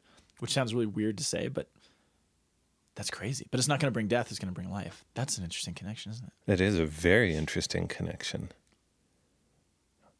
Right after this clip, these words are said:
Speaker 2: "And his greatness will reach the ends of the earth, and he
Speaker 1: Wow.
Speaker 2: shall be peace."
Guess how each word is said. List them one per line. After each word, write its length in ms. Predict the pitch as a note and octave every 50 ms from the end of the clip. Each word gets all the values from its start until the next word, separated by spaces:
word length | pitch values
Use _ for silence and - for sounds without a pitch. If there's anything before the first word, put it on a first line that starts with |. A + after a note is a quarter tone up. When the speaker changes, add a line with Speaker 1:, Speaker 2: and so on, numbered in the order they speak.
| _ _
Speaker 2:
"And 180 | - - F2 D#2
his 180 | - F2 D#2+ -
greatness 580 | - - F2+ G2 F#2+ F#2 F2+ F#2 - - -
will 220 | F2+ F2 E2 D#2+ D#2+
reach 320 | F2 F2 F2 - - -
the 140 | - E2+ - -
ends 280 | E2 E2 E2 E2 -
of 100 | F2 D2
the 140 | D2+ - -
earth, 320 | D#2 D#2 D2 D2 - - -
and 120 | D#2+ D#2+ D#2+
he 280 | - - F2 E2+ F2
Speaker 1:
Wow. 60 | F2
Speaker 2:
shall 320 | G#2 D3 C3 - - D#2+ D#2
be 260 | D#2+ - - - D#2+
peace." 540 | - - - F2 E2+ D#2+ - - - -